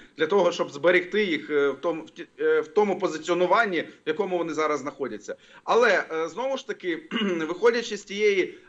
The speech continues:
е, жахливої катастрофи, яка сталася, я думаю, що ми можемо знайти,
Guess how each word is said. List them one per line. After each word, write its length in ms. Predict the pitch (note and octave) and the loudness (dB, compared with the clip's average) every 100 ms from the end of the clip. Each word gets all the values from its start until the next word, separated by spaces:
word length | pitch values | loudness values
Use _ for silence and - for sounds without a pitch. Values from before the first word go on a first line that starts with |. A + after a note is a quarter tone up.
| - | -4
е, 40 | E3 F3+ F3+ F3 E3 D3+ | 2 4 4 4 0 -6
жахливої 600 | C3 F#3+ A3 A#3 G#3 F#3 | -8 -6 -2 0 2 2
катастрофи, 540 | G3+ G3+ - G#3+ G#3 | -2 -6 -2 -2 0
яка 200 | F#3+ F#3+ | -2 -4
сталася, 600 | - A3 B3 A#3 - E3 - - | -2 2 4 2 2 -2 -4 -6
я 140 | D3 F3+ | -2 0
думаю, 320 | A#3+ A3+ G#3 | -2 -2 -4
що 120 | G#3+ | -4
ми 100 | G#3 | -6
можемо 340 | G#3 G#3 G3+ F#3 | -4 -6 -6 -6
знайти, 520 | G3+ G3 G#3 F#3 | -6 -4 -2 -2